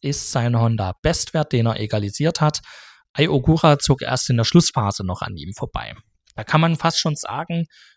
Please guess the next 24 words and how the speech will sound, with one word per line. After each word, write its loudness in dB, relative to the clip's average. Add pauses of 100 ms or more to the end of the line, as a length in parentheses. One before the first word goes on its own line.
(140)
metronomisch, 0 (140)
so -8
kann 0
man 2
den 0
Stil 0
treffen. -4 (720)
Luca -2
Marini -2
holt -8 (400)
immer -6 (160)
Punkte. -4 (520)
Das 0
ist -2
bemerkenswert, 0
weil -4
Marini 0
sich 0
nämlich 2
noch -4
im -2
Vorjahr 0
beim 0
Suzuka-Test -4